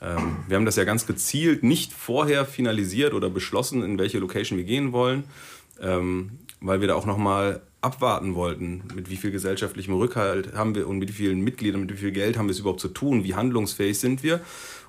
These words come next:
Und auch, äh, weil wir die neuen Mitglieder auch an dieser Entscheidung, wo soll's denn sein, einfach partizipieren lassen wollen.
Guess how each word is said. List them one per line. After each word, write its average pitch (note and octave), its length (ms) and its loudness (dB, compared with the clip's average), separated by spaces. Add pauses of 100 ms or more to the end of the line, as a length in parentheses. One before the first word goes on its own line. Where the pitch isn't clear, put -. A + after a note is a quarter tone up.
(380)
Und C3+ 320 2
auch, B2+ 480 2 (380)
äh, A#2 80 -2
weil A2+ 420 2
wir B2 240 4 (560)
die G#2+ 460 -4
neuen G2 460 4
Mitglieder C3 380 -2
auch B2+ 120 -2
an A#2 80 2
dieser A2 240 2
Entscheidung, G2 800 0
wo G2+ 100 2
soll's G2 300 2
denn F#2+ 180 0
sein, G#2 340 0
einfach F2+ 280 -8
partizipieren G2 640 -6
lassen - 300 -6
wollen. - 300 -12